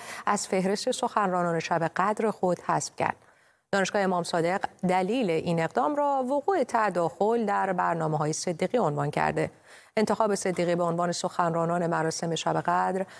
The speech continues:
با اعتراضهای گسترده‌ای همراه بوده است.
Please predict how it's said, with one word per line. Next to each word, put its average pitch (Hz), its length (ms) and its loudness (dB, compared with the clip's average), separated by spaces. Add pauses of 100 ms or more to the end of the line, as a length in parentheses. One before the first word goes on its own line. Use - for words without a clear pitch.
(160)
با 175 140 2
اعتراضهای 165 680 0
گسترده‌ای 151 800 -2
همراه 151 600 -2
بوده - 160 -4
است. - 340 -6